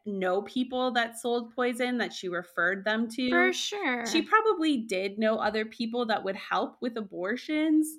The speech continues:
Speaker 1: that she referred them to.
Speaker 2: Yeah.
Speaker 1: So they kind of, like, make her the central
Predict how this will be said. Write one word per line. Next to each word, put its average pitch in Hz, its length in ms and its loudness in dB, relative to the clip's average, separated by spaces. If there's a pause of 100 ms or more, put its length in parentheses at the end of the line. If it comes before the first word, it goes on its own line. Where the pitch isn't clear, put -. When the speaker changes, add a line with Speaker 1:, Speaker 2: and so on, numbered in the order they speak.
Speaker 1:
that 226 140 0
she 226 180 -6
referred 220 440 -2
them 262 200 0
to. 294 260 0
Speaker 2:
Yeah. 285 220 -2 (100)
Speaker 1:
So 277 240 0
they 262 200 0
kind 311 320 4
of, 269 200 0
like, 240 280 0 (180)
make 240 400 0 (140)
her 240 480 6
the 214 60 -2
central 247 680 0